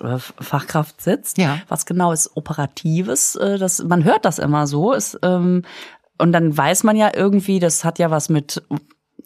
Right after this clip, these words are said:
Speaker 1: Operationen zu tun.
Speaker 2: Das hat was mit Operationen zu tun.
Speaker 1: Dann
Speaker 2: Ich
Speaker 1: hört
Speaker 2: nehme
Speaker 1: immer
Speaker 2: an,
Speaker 1: Oper-
Speaker 2: steigende Mieten, das sind die Operationen an, an der Geldbörse der Mieter.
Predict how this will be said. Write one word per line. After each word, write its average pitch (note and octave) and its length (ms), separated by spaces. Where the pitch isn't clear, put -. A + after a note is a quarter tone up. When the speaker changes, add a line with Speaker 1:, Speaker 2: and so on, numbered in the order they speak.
Speaker 1:
Operationen - 1080
zu - 200
tun. C#4 160
Speaker 2:
Das D#3+ 180
hat E3+ 160
was F3+ 160
mit G3+ 120
Operationen F3 600
zu D#3+ 180
tun. D3 360
Speaker 1:
Dann G3+ 100
Speaker 2:
Ich G3+ 60
Speaker 1:
hört G3+ 60
Speaker 2:
nehme G3+ 120
Speaker 1:
immer D3 60
Speaker 2:
an, F#3+ 80
Speaker 1:
Oper- F#3 80
Speaker 2:
steigende G3+ 460
Mieten, G3 500
das F#3 180
sind G3+ 160
die G3+ 60
Operationen F3+ 800
an, E3 460
an E3 120
der D#3+ 100
Geldbörse E3+ 760
der D3 440
Mieter. A3 580